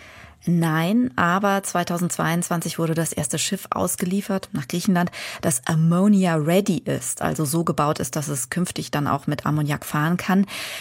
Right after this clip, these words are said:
Mehr als hundert solcher Schiffe werden gerade weltweit in Werften gebaut und es sind auch etliche Firmen dabei, Schiffsmotoren zu entwickeln, die Ammoniak verbrennen können.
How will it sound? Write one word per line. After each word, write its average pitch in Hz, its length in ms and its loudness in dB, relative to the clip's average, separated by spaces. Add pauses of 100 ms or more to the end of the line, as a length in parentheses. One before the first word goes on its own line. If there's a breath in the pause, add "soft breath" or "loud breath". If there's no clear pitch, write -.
Mehr 175 200 4
als - 180 -2
hundert 240 320 6
solcher 196 300 2
Schiffe 185 340 0
werden 175 240 2
gerade 165 380 0
weltweit 160 380 0
in 156 140 0
Werften 165 380 0
gebaut 156 560 2 (420 loud breath)
und 175 160 2
es 180 120 0
sind 175 120 2
auch 156 120 0
etliche 165 400 -2
Firmen 175 420 2
dabei, 151 480 0
Schiffsmotoren 160 760 0
zu - 120 -2
entwickeln, 143 600 -2
die 165 260 -2
Ammoniak 147 400 0
verbrennen 135 460 -2
können. - 360 -4